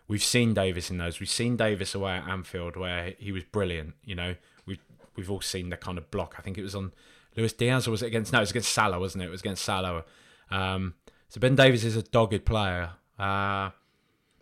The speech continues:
but maybe, maybe he's better for those type of games. Maybe Longley in these sort of games where we want to dominate possession, we wanna dominate our opposition, and we are expected to do so. Maybe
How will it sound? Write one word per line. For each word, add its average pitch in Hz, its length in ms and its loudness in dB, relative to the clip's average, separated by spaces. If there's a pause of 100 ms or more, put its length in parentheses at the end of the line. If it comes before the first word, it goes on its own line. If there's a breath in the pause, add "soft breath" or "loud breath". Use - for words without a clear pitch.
but 120 120 0
maybe, 117 560 2
maybe 127 300 4
he's 123 180 2
better 113 220 2
for - 100 -2
those 127 240 8
type 107 200 -2
of 107 60 -2
games. 95 220 -2
Maybe 113 220 2
Longley 110 360 4
in 107 120 2
these 117 180 4
sort 127 220 0
of 120 60 -6
games 123 280 2
where 117 120 2
we 113 140 0
want 110 220 -2
to - 60 -8
dominate 107 580 0 (460 soft breath)
possession, 113 400 2
we 113 80 2
wanna 107 320 0
dominate 110 380 4
our 104 200 0
opposition, 107 540 -2
and 104 100 0
we 101 140 2
are 95 100 0
expected - 640 0
to - 80 -4
do 123 240 2
so. 110 380 0 (480 soft breath)
Maybe 110 540 2